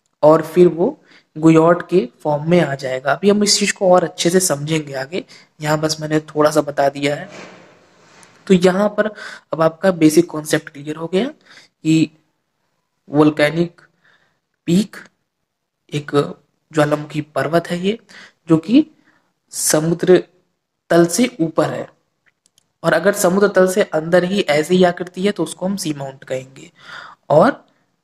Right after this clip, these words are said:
जो फ्लैट टॉप है तो वो हमारा गुयॉट हो जाता है।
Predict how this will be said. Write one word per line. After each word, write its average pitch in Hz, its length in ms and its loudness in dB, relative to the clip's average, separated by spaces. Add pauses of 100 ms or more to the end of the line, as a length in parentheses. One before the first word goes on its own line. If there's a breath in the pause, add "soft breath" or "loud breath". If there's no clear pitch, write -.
(200)
जो 156 280 4 (220)
फ्लैट 160 380 0
टॉप 185 280 2
है 202 240 -4 (200)
तो 143 80 -14
वो 151 140 -14
हमारा 135 300 -10
गुयॉट 139 400 -2
हो 175 40 -8
जाता 151 300 -12
है। - 180 -10